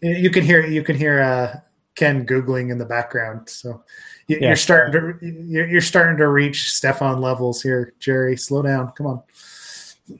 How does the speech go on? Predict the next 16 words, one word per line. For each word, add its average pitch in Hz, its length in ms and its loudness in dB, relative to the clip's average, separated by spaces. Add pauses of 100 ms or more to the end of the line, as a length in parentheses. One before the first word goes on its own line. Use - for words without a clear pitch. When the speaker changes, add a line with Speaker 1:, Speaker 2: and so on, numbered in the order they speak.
(140)
Speaker 2:
No, 170 220 8
I'm 202 140 6
curious. 196 420 6
Like, 135 200 4
what, 156 360 2
what 180 240 -6
the 165 100 -4
hell 170 260 -6
is 143 140 -4
a 127 60 -6
quantum 151 580 -8
ledger 135 300 -4
database? 107 720 -6
Transparent, 170 840 -6 (140)
immutable. 135 800 -2 (480)
And - 160 -8